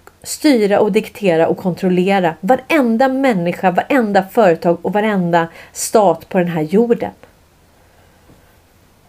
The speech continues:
Så jag tror att om man, om man förstår systemet så förstår man hur nära det var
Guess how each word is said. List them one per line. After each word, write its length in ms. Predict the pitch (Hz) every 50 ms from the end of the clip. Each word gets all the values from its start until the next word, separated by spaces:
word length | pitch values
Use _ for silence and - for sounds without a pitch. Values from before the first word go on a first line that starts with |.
| _ _ _ _ _ _ _ _ _ _ _ _ _ _ _ _ _ _ _ _ _ _ _ _ _ _ _ _ _ _
Så 120 | - -
jag 280 | 247 202 226 277 285 285
tror 120 | 294 262
att 80 | 220 220 -
om 160 | - 254 254
man, 200 | 247 254 240 233 - - - - - _ - - - _ - - - - _ _ _ _ _ _
om 120 | - 233 240
man 140 | 254 240 233
förstår 640 | - 254 233 - - - - 349 339 311 285 240
systemet 960 | 226 - - 226 214 - - 285 294 311 285 214 165 - - - - - - - - _ _ _ _ _ _ _ _ _ _ _ _ _ _ _ _ _ _ _ _
så 180 | - - - 226
förstår 420 | - 269 254 - - 302 269 226
man 160 | 196 196 196
hur 160 | 190 175 190 196
nära 720 | 196 202 214 233 311 311 277 220 202 208 233 320 330 320 320
det 160 | 180 175 175
var 240 | 165 170 - -